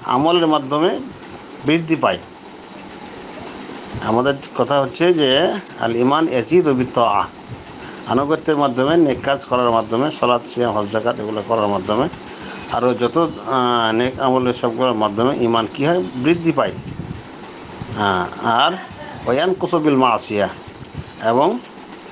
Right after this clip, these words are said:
আহ, নাফরমানির মাধ্যমে, পাপ কাজের মাধ্যমে ইমান হ্রাস পায়। ইমান বৃদ্ধি পায়, হ্রাস পায়, কমে যায়।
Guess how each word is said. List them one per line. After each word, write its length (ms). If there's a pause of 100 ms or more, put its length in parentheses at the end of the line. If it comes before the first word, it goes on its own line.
(600)
আহ, 640
নাফরমানির 580
মাধ্যমে, 460
পাপ 220
কাজের 240
মাধ্যমে 460 (320)
ইমান 380
হ্রাস 380
পায়। 140 (1500)
ইমান 240 (100)
বৃদ্ধি 320
পায়, 220
হ্রাস 360
পায়, 160 (1080)
কমে 280
যায়। 180